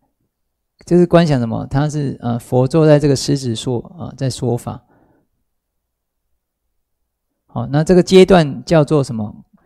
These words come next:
念佛摄身，或者是观想念佛。这其实就会讲，解释这个般若三昧经的次第了哈。那详细的可以对回去刮胡一或刮胡二了。好，所以第一个阶段先取佛相嘛，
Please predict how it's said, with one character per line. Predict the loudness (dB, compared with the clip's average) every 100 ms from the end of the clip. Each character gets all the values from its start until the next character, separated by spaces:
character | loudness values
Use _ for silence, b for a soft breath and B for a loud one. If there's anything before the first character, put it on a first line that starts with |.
| _ -6
念 | 0 2 2 -4 -12
佛 | -20 -10 -6 -4 -6
摄 | -2 2 2
身， | 0 -4 -4
或 | -2
者 | -4
是 | -4
观 | -10 _ 0 0 0 -8
想 | -10 -10 -10 -8
念 | -8 -8
佛。 | -12 -20 -20 _ _ _ _
这 | -4 -2
其 | 2 4
实 |
就 | 6
会 | 6 4
讲， | 0 -4 -6
解 | -6 -4
释 | -4 -4 -2
这 | -4
个 |
般 | -4 -4
若 | -2
三 | -2 -2
昧 | -4
经 | -2 -6
的 |
次 | -4 -6 -8
第 | -6 -10
了 | -10 -18
哈。 | -20 _ _ _ _ _ _ _
那 | -4
详 | 0 0 0
细 | -4 -2
的 | -2 -2 -6 b b b b
可 | -8 -4
以 | -4 -4 -8 2
对 | 4
回 | 6 4
去 | -2
刮 | 0 0 0
胡 | -4 -6
一 | -4
或 | -4
刮 | -4 -4 -6
胡 | -8 -10
二 | -8
了。 | -10 -18 -20 _ _ _ _ _ _ _ _ b b b
好， | -4 -4 -6 _
所 | 0
以 |
第 | 2 2 4
一 |
个 | 4
阶 | 4 4
段 | 4
先 | 2 0
取 | -2 -6 -6
佛 | -4 -4
相 | -2 -4 -4
嘛， | -8 -14